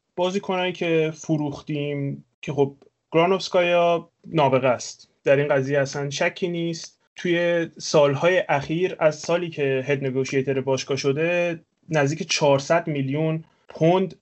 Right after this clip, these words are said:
پول درآورده از بازیکنایی که ما می‌خواستیم بفروشیم، یعنی سرپلاس بودن، بازیکنایی که ما نمی‌خواستیم،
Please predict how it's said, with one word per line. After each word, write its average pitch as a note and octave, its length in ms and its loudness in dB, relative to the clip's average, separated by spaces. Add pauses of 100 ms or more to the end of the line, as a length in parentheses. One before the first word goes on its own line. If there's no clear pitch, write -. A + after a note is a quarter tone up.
(120)
پول G3 260 0
درآورده F#3 460 4
از D3+ 160 2
بازیکنایی C#3 500 0
که F#3 120 -4
ما F3+ 120 0
می‌خواستیم E3 600 -2
بفروشیم، D#3+ 640 -2
یعنی C3 180 -6
سرپلاس C#3+ 600 0
بودن، B2+ 300 -14
بازیکنایی B2+ 380 -6
که E3+ 60 -2
ما E3+ 80 0
نمی‌خواستیم، E3 680 -2